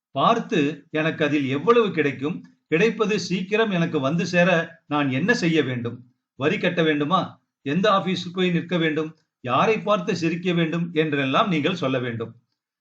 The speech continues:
கணேஷ் சிரித்தான். "நான் எல்லாம் கவனித்துக் கொள்கிறேன். என்னை பார்த்து சிரித்தால் மட்டும் போதும். சிரி பார்க்கலாம்." அவள் மெல்ல சிரித்தாள்.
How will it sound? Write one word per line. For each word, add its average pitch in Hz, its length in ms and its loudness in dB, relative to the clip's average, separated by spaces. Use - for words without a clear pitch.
கணேஷ் 165 340 2
சிரித்தான். 143 760 -2
"நான் 156 240 0
எல்லாம் 165 340 2
கவனித்துக் 151 400 0
கொள்கிறேன். 120 560 -6
என்னை 160 320 0
பார்த்து 180 340 0
சிரித்தால் 165 460 0
மட்டும் 143 300 0
போதும். 131 400 -6
சிரி 160 300 -2
பார்க்கலாம்." 175 640 0
அவள் 143 260 0
மெல்ல 143 320 0
சிரித்தாள். 127 580 -6